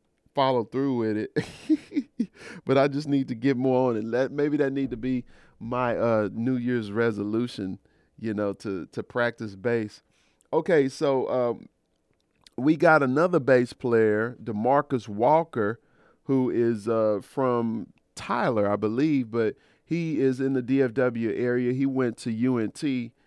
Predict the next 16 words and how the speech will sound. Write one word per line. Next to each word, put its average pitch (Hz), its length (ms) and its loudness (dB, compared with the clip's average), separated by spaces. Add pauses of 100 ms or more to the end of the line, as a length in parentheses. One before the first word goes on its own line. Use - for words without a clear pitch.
(260)
and 110 180 -2
he's 214 260 2
a 127 60 6
bad 104 400 0
boy. 98 360 -4
And 104 140 -8
so 110 180 -4
he 196 220 -2
recorded 113 680 0 (440)
an 107 200 -2
album, 107 640 -2 (340)
and, 113 320 -6
um, 110 340 -4 (520)
it's - 180 -8
called 143 320 0
Salt 170 480 0